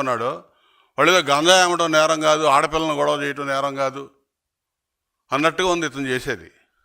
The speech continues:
వీళ్ళేదో ఒలింపిక్స్లో మెడల్ సాధించిన వాళ్ళని పొగిడినట్టు పొగుడుతున్నాడు వాళ్ళ గురించి.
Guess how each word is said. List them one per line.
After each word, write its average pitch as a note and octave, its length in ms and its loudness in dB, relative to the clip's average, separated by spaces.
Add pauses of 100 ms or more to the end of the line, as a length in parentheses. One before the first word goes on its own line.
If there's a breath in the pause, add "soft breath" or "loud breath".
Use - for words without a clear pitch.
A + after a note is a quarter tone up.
(1040)
వీళ్ళేదో E3+ 300 2 (120)
ఒలింపిక్స్లో F3 540 0 (600 soft breath)
మెడల్ E3 360 2
సాధించిన E3 360 2
వాళ్ళని D#3+ 240 -2
పొగిడినట్టు D3+ 320 -2
పొగుడుతున్నాడు C3+ 500 -4
వాళ్ళ A#2 160 -2
గురించి. A#2+ 320 -10